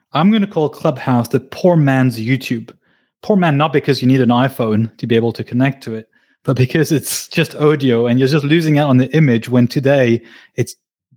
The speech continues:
basically and virtually free to publish video content. Uh, so, you know, if you wanna have some kind of social media, and you said it's a mix between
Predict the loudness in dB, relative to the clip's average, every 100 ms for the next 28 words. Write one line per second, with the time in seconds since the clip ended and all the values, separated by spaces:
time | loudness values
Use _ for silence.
0 | _ -4 0 0 0 -2 0 2 2 -2
1 | -2 -2 -2 -4 0 2 2 0 0 0
2 | 0 -4 _ _ _ -8 -4 0 0 0
3 | -2 0 0 0 0 -2 0 -4 -6 -12
4 | _ _ _ -2 0 2 0 -2 0 0
5 | -2 -2 -2 -2 -2 0 0 0 -2 -2
6 | 0 0 0 -2 0 2 2 2 0 0
7 | 0 0 0 2 2 -2 -6 0 0